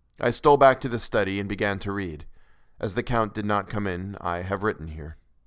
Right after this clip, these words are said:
The Count has come. He sat down beside me and said in his smoothest voice as he opened two letters,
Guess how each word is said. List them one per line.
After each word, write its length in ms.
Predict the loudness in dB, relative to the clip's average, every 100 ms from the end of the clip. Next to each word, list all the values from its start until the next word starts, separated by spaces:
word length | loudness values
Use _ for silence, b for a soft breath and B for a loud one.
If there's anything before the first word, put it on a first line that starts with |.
| _ _ _ _ _ _ _ _ _ _ _ _ _ _ _ _ _ _ -8
The 100 | -4
Count 340 | 0 0 -2
has 200 | -6 -8
come. 380 | -4 -6 -6 -10 -16 -20 _ _ _ _ _ _ -4
He 120 | 4
sat 240 | 6 8
down 180 | 6 4
beside 400 | 2 4 4 4
me 220 | -2 -2
and 120 | -4
said 220 | 2 2 2
in 120 | 0
his 120 | -4
smoothest 460 | -2 0 0 -2 0
voice 280 | 0 0
as 120 | -4 0
he 120 | 0
opened 280 | 0 -2 -2
two 160 | -2
letters, 400 | 0 -2 -4 -8